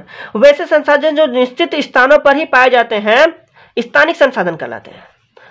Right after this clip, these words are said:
वैसे संसाधन जो निश्चित स्थान हो, जैसे कि मैं झारखंड में बात करूँ, झारखंड में कोयला बहुत ज्यादा है, ठीक है, अयस्क, अ, बहुत ज्यादा है, लोहा, अयस्क, तांबा,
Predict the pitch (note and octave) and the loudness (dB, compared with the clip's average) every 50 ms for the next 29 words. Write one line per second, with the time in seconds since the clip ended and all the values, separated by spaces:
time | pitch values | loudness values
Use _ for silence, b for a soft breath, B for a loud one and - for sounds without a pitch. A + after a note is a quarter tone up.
0 | b - G#3 A#3+ C4+ C#4+ - F4+ F4 E4 D4 C#4 - B3 B3+ C#4+ C#4+ C#4+ D4 C#4+ | b -2 2 2 2 2 0 -2 0 0 0 2 0 2 2 2 2 2 0 -2
1 | C#4 C#4 - D#4+ D#4+ D4 D4 C#4+ - C4+ B3+ A#3 A3 A#3+ A#3+ - C#4+ D4 C#4+ C#4+ | -2 -4 -6 -6 -4 -4 -2 0 2 2 4 4 2 2 2 0 0 2 2 2
2 | B3+ A#3+ C4 A#3 A#3 B3+ C4+ C4+ C4 C#4 C4+ B3+ B3 A#3+ - C4 B3+ B3 A#3 A3+ | 2 4 2 0 0 0 -2 0 2 2 2 2 0 0 0 0 2 2 0 0
3 | B3 C4 B3+ B3+ B3+ B3 A#3 A3+ A3+ A3+ A3 G#3+ G3 F3+ D#3+ D#3 D#3 C#3+ C#3+ - | -2 -2 -4 -2 -2 -2 0 0 0 0 0 0 -2 -2 -4 -4 -6 -10 -12 -16
4 | _ _ _ b b b b b b b b - C#4 C4 D4 A3+ - - b b | _ _ _ b b b b b b b b -4 0 0 0 0 -2 -6 b b
5 | b b b b b b b - A3+ C4+ D4+ D4+ - C#4+ B3+ A#3+ A#3 A3 G#3+ G#3 | b b b b b b b 2 4 4 4 4 4 2 2 4 6 6 4 4
6 | F#3+ D#3 - - - _ _ _ - G3 A#3+ C4 B3+ A#3 G#3 F#3+ F3+ D#3+ E3 F3+ | 2 0 -4 -10 -20 _ _ _ -4 2 4 4 4 4 4 2 0 -2 -2 0
7 | G3+ A#3+ A#3+ A#3+ C4+ C4+ C4+ A#3+ A#3 A#3 B3 C4 C4 - C#4 - B3+ G3+ G3 F3+ | 2 2 2 4 4 4 4 4 2 2 0 -2 -4 -6 -6 -2 -2 -2 -2 -2
8 | D3 D3 - | -6 -8 -10